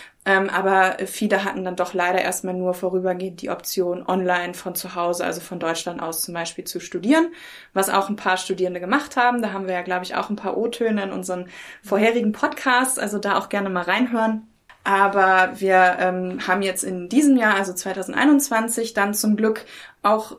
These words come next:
eben durch die Erfahrung, die die Unis gesammelt haben, mit den Unterrichtsangeboten, mit den Regeln, die man vor Ort befolgen musste, mit,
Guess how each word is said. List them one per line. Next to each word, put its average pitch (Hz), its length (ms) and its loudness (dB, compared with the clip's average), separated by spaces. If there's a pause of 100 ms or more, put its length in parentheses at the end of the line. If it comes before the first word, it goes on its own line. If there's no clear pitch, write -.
eben 202 220 0
durch 254 180 2
die 220 100 -6
Erfahrung, 269 540 4
die 220 100 0
die 196 120 -4
Unis 294 340 4
gesammelt 226 480 -2
haben, 214 300 2
mit 226 160 0
den 247 120 0
Unterrichtsangeboten, 220 1160 -2
mit 208 180 0
den 208 140 0
Regeln, 226 400 2
die 208 100 -4
man 196 160 -4
vor - 160 -4
Ort 202 160 -2
befolgen 247 460 2
musste, 214 320 -4
mit, 196 400 -6